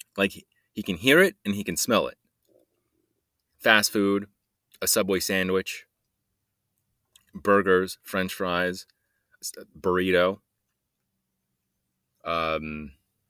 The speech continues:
tater tots. The cat, the cat doesn't, all the cat knows is that something is cooking in the kitchen, or, or someone came home with food. That's all he knows. And then you feed, you, you give him a piece of something,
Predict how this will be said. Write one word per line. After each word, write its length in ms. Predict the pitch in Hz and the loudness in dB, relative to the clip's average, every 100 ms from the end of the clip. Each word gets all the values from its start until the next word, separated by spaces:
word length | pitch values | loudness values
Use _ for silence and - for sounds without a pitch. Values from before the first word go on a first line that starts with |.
| _ _ - - - | _ _ -20 -20 -8
tater 300 | 95 90 92 | -4 -2 -2
tots. 440 | 98 92 98 - _ - - _ _ _ _ _ _ - - - _ - | -2 -2 -4 -10 _ -20 -20 _ _ _ _ _ _ -20 -20 -20 _ -20
The 380 | 92 85 101 117 | -20 -14 -8 -4
cat, 320 | - 180 139 _ _ _ | 4 4 4 _ _ _
the 140 | 107 104 | -6 -2
cat 260 | 170 185 | 2 4
doesn't, 340 | 131 135 117 - _ _ - | 6 4 2 -6 _ _ -2
all 120 | 156 | 0
the 100 | 190 | 2
cat 280 | - 151 110 | 2 2 4
knows 420 | 110 117 156 - _ - | 2 2 0 -2 _ -4
is 100 | 98 | 0
that 160 | 101 | 2
something 320 | - 135 143 110 | 2 -2 0 -2
is 140 | - | -2
cooking 440 | - 127 - 73 | -4 -6 -6 -12
in 100 | 73 | -12
the 60 | 76 | -10
kitchen, 480 | - 95 - 64 - _ - | -6 -6 -6 -14 -18 _ -4
or, 140 | 107 117 | -2 0
or 120 | 107 | -2
someone 280 | - 120 113 | 0 -2 -2
came 220 | 120 95 | -4 -2
home 180 | 104 90 | -2 -2
with 140 | - | -6
food. 360 | - 80 - - _ _ - | -10 -10 -12 -20 _ _ -8
That's 160 | 92 101 | -2 2
all 140 | 110 | 2
he 80 | 113 | 2
knows. 320 | 82 - - _ _ _ _ _ _ _ _ _ _ _ _ _ _ _ _ _ - | -2 -6 -18 _ _ _ _ _ _ _ _ _ _ _ _ _ _ _ _ _ -2
And 100 | 120 | 2
then 80 | 135 | 2
you 80 | 113 | 0
feed, 400 | - 180 175 - | 0 0 0 -2
you, 160 | 117 | -6
you 200 | 98 113 | -2 -2
give 180 | 101 135 | 0 0
him 100 | 156 | 2
a 80 | 110 | -2
piece 320 | - 170 185 | 0 -2 0
of 80 | 113 | 0
something, 500 | 107 95 - 104 | 0 -2 -2 -2